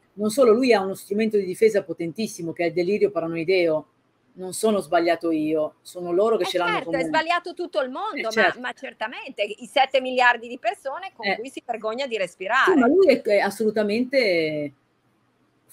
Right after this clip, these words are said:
Speaker 1: su quella, su quell'aspetto lì è granitico. Quindi
Speaker 2: Eh,
Speaker 1: si
Speaker 2: eh,
Speaker 1: difenderà
Speaker 2: sì.
Speaker 1: con questo aspetto probabilmente, insomma. Adesso vediamo cosa salterà fuori
Speaker 2: Vediamo.
Speaker 1: domani da questo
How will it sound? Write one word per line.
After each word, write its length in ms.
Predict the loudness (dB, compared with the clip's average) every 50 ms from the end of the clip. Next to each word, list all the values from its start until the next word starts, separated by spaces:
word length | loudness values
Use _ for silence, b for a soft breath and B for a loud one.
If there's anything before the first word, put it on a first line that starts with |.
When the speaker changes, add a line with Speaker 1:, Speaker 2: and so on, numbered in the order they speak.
| -16 -16
Speaker 1:
su 100 | -8 2
quella, 280 | 4 4 6 4 2
su 120 | -2 -4 -2
quell'aspetto 460 | 0 0 0 0 0 -4 0 0 0
lì 140 | 0 4 2
è 420 | 4 2 2 -2 -2 -4 -6 -6 _
granitico. 880 | -14 -12 -6 -4 -2 0 0 0 0 -2 -4 -8 -12 -8 -8 -8 -8 -10 _ _ _ _ _ _ _ _ _ _ _ _ _ _ _ _ _ _ _ _
Quindi 200 | -4 -2 -2 -2
Speaker 2:
Eh, 20 |
Speaker 1:
si 80 | -2 -4
Speaker 2:
eh, 40 | -6
Speaker 1:
difenderà 640 | -6 -2 -2 -2 0 2 2 4 4 2 2 -2 -10
Speaker 2:
sì. 60 | _ -8
Speaker 1:
con 160 | -8 -8 -4
questo 240 | -2 -4 -2 -2 -6
aspetto 420 | -8 -4 -2 -2 -2 0 -2 -6 -6
probabilmente, 680 | -6 -8 -8 -6 -6 -4 -4 -4 -2 -4 -4 -6 -8
insomma. 240 | -10 -8 -8 -8 -8
Adesso 160 | -6 -4 -2
vediamo 380 | 0 4 6 6 6 6 2
cosa 180 | 0 0 -2 -2
salterà 340 | -2 -4 -4 -4 -4 -6 -6
fuori 220 | -2 -2 0 0
Speaker 2:
Vediamo. 200 | 0 -2 -2 -2
Speaker 1:
domani 220 | -2 -2 -2 -2 -4
da 100 | -4 -4
questo 440 | -4 -6 -6 -4 -4 -4 -4 -4